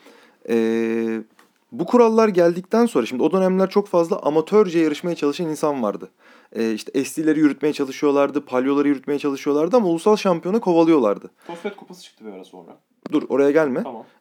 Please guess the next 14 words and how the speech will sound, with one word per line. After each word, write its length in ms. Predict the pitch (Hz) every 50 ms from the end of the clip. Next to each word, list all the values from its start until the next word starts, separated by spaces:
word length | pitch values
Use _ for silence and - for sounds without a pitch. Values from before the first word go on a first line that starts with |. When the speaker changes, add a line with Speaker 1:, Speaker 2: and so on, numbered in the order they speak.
| _ -
Speaker 1:
Ee, 260 | 120 117 120 120 117 -
tam 260 | - 202 240 262 240
bu 40 | 196
işte 140 | 190 - 202
Samsun'dur, 800 | 196 - - 196 202 208 - - 190 190 185 170 180 170 175 - - -
e, 160 | 139 139 139 120
Antalya'dır, 680 | 135 151 156 160 156 185 190 190 180 170 160 160 143
bunlardan 460 | 143 160 160 165 170 170 190 190 180
vazgeçilmeye 640 | 170 185 190 180 170 175 - - 151 147 139 135 123
çalışıldığı 440 | - 139 127 120 - 135 120 120 135
dönem 240 | 160 208 233 208
lojistik 400 | 156 151 156 147 - 214 185 _ -
fa-, 240 | - 170 151 139 147
ma-, 180 | 147 135 -